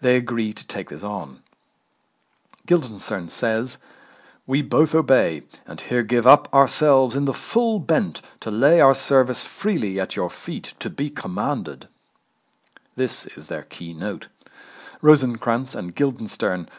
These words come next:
are like too many other members of Claudius's court, such as Polonius and Osric. They are yes men. In the words of J. Alfred Prufrock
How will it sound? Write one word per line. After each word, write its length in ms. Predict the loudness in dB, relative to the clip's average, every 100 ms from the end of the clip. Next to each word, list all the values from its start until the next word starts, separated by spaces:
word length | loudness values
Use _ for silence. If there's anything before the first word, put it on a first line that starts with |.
| -20 _
are 100 | 0
like 360 | 0 0 -4 -4
too 200 | -2 -2
many 320 | -6 -8 -4
other 300 | -2 2 2
members 400 | 0 -4 -6 -8
of 120 | -10
Claudius's 500 | -8 -6 -4 -6 -6
court, 400 | -8 -6 -6 -6 -12 _ _ _
such 260 | -12 -10 -10
as 100 | -10
Polonius 640 | -8 -4 -4 -4 -6 -6
and 100 | -2
Osric. 500 | -2 -2 -4 -10 -14 _ _ _ _ _ -8
They 120 | -6
are 120 | -6
yes 420 | -6 -4 0 0
men. 360 | -2 -10 -12 -16 _ _ _ _ _ -20 -20 -12
In 100 | -8
the 80 |
words 360 | -2 -2 -2 -6
of 160 | -10 -6
J. 280 | -2 -2
Alfred 440 | -2 -6 -8 -16 -8
Prufrock 560 | -4 -2 0 0 -2